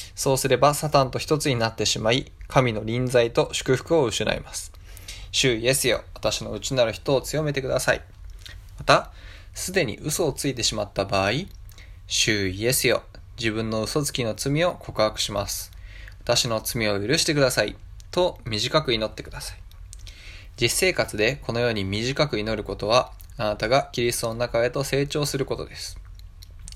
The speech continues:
さらにあなたはこれらの経験を小組の生徒たちと交わり、取りなしの祈りをしてもらうと良いでしょう。これが節と筋により供給され結合される経験です。そして前進して経験したキリストをもって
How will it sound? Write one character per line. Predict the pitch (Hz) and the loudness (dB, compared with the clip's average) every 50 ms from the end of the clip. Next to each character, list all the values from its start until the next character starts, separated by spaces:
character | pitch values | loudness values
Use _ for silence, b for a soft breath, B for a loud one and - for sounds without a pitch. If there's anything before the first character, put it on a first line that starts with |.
| - | -10
さ | - - 123 | -2 0 4
ら | 113 113 | 4 4
に | 117 135 147 151 - | 4 4 2 2 0
あ | - 110 | -2 -2
な | 104 101 | -2 -2
た | - 107 | -2 0
は | 110 127 147 160 - - | 4 4 4 4 2 -4
こ | - - | -4 2
れ | 120 120 | 4 4
ら | 117 117 110 | 4 4 2
の | 101 101 | -2 -4
経 | - - 127 123 120 | -2 0 0 0 0
験 | - 120 120 123 | -2 -2 0 4
を | 131 143 - - - - - | 4 4 4 2 -2 -12 -4
小 | - 110 110 | -4 -2 0
組 | 127 139 156 156 | 0 0 2 2
の | 151 147 - | 0 -2 -2
生 | - - 151 135 | -2 0 2 2
徒 | 127 - 117 | 2 2 -2
た | 101 - | -2 -2
ち | - - | -4 -6
と | - 110 | -6 -6
交 | 98 101 104 110 120 | -6 -4 0 4 4
わ | 123 117 | 4 4
り、 | 110 - - - B B B B B B B B B B - | 2 -2 -14 -16 B B B B B B B B B B 0
取 | - 131 139 160 | 2 4 4 6
り | |
な | 160 160 | 4 4
し | - - | 0 0
の | 170 175 180 | 0 -2 -2
祈 | - 127 127 131 | 0 0 2 2
り | 127 123 | 2 0
を | 107 | 0
し | 101 - | 0 -2
て | - - | -4 -2
も | 113 113 110 | -2 0 2
ら | 107 104 | 2 0
う | 104 | 0
と | 101 - 156 | 0 0 0
良 | 135 110 107 | 2 2 0
い | 113 - | -2 -2
で | - | -4
し | - - | -6 -6
ょ | - | -6
う。 | - - - - - B B B B B B B B B B | -10 -18 -18 -18 -18 B B B B B B B B B B
こ | - 123 | 2 4
れ | 131 143 | 4 6
が | 165 180 - - - | 4 4 2 -2 -10
節 | - - 139 - - | -6 -4 -2 -2 0
と | - 127 | 0 0
筋 | - - 143 127 120 113 | 0 0 0 0 0 -2
に | 107 98 | 0 0
よ | 98 98 | 0 0
り | 98 - - - - - - - | 0 -4 -8 -12 -18 -18 -12 -4
供 | - 110 110 | -2 -2 -2
給 | 110 - 110 107 | 0 -2 -4 -2
さ | - - 123 | 4 4 6
れ | 139 135 | 6 6
結 | - 127 - - 127 | 2 -2 -2 0 2
合 | 123 127 127 | 2 2 4
さ | - 131 127 | 4 4 4
れ | 151 | 4
る | 147 170 156 | 4 2 0
経 | - - - - | 0 0 -2 -2
験 | - - - | -4 -6 -10
で | - - | -10 -12
す。 | - - - - - - - - B B B B B B B B B B B B | -14 -14 -14 -14 -16 -16 -16 -14 B B B B B B B B B B B B
そ | 113 | -2
し | - - | -2 4
て | - 139 147 147 - 117 | 6 6 6 6 4 2
前 | 113 120 135 147 | 2 4 4 4
進 | 143 - 147 143 | 2 2 2 2
し | 143 - | 2 2
て | 143 135 | 0 0
経 | 135 - 131 131 | 2 4 4 4
験 | 127 - 127 123 | 4 2 0 0
し | 123 - | 0 0
た | - 123 | -2 -2
キ | - - 123 | 0 2 2
リ | 123 | 2
ス | - - | 2 2
ト | - 117 | 0 0
を | 110 | 0
も | 110 120 123 | 2 -2 -4
っ | - | -4
て | - - - | -4 -8 -8